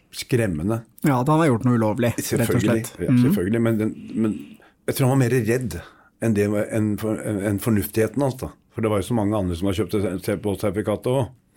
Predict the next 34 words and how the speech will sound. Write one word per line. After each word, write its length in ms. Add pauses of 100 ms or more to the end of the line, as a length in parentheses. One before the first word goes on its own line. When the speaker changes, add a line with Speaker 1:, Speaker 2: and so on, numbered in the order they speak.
(280)
Speaker 1:
Men 120
han 100
var 120
redd 200
for, 180
men 200
mange 220
av 60
de 80
andre 240
hadde 260
ikke 240 (520)
den 360 (340)
inngangsvinkelen 800
for 100
å 80
komme 220
inn 160
til, 300 (760)
til 140
Stortinget, 500
politikerne, 640 (260)
for 120
å 100
få 240 (600)
de 300
konsesjonene 640
og 80
den 120
planen 360
han 160
hadde. 300 (280)
Speaker 2:
Mm. 360
Speaker 1:
Ja. 120